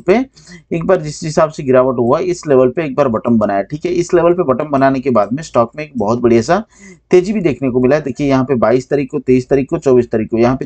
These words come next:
तीन दिन लगातार एक तेजी देखने को मिला। उसके बाद में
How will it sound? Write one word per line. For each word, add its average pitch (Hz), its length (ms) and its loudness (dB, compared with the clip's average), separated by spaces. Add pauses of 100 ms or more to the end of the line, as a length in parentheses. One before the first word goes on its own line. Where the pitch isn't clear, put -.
(100)
तीन 170 220 0
दिन 170 140 0
लगातार 127 400 2
एक 151 200 -10
तेजी 123 220 2
देखने 123 280 0
को 120 100 0
मिला। 143 180 2
उसके 127 260 0
बाद 107 240 2
में 202 200 2